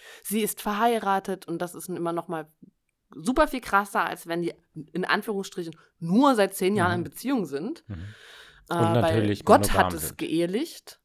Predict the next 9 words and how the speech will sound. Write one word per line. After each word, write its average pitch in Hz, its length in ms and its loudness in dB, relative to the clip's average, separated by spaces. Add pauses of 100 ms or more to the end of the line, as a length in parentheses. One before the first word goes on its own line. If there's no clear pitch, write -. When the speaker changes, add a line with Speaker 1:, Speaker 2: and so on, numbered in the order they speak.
(240)
Speaker 1:
Was 285 200 -2
hast 320 180 -10
du? 392 100 -6 (160)
Speaker 2:
Und 107 120 -4
natürlich 101 280 -2
monogam 87 460 -6
sind. 76 260 -16 (600)
Speaker 1:
Ja, 170 160 -4
ja. 160 420 -2